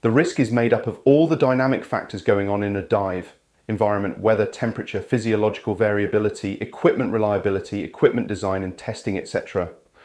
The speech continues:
Consequently, the risks we encounter are not constant. The risks we perceive are not constant. The risks we accept are not constant, nor consistent over time. Fundamentally, there is uncertainty.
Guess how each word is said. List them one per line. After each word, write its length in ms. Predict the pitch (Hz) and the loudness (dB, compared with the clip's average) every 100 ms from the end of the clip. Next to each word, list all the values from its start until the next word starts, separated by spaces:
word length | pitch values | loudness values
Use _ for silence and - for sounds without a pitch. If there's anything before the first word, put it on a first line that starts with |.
| - - | -20 -8
Consequently, 640 | - 202 202 - 143 127 | 0 0 0 0 2 2
the 100 | 117 | 0
risks 400 | 113 147 - - | 2 2 0 -8
we 140 | 123 117 | 0 0
encounter 520 | 113 - 123 120 120 | 0 0 0 0 -2
are 100 | 104 | -2
not 260 | 101 - - | -2 -4 -4
constant. 540 | 107 - - 92 - - - - | -4 -4 -8 -8 -8 -18 -20 -4
The 100 | 117 | 0
risks 400 | 127 180 - - | 2 2 -2 -2
we 100 | 117 | -2
perceive 540 | - - - 208 139 | -2 -8 -4 -2 0
are 60 | 101 | -2
not 240 | 98 - | -4 -6
constant. 500 | - 92 - 92 85 - _ _ _ - | -8 -10 -8 -10 -10 -14 _ _ _ -4
The 100 | 113 | 2
risks 360 | 160 - - | 2 0 -2
we 100 | 127 | 0
accept 420 | 113 - 110 - 110 | 0 0 0 0 -2
are 40 | |
not 200 | 107 - | -2 -4
constant, 500 | - 98 - 110 104 _ _ 107 | -8 -8 -4 -4 -4 _ _ 0
nor 160 | 107 | 2
consistent 580 | - 101 - - - 92 | 2 -2 -4 -6 -4 -2
over 180 | 101 95 | -2 -4
time. 460 | - 127 104 90 - _ _ _ | -4 -2 -2 -4 -10 _ _ _
Fundamentally, 880 | - 123 120 131 196 160 131 135 135 - | 2 4 4 4 2 0 2 0 -2 0
there 140 | 110 | 2
is 100 | 107 | 2
uncertainty. 880 | 104 95 123 120 - 95 95 85 | 0 0 2 2 2 -8 -8 -12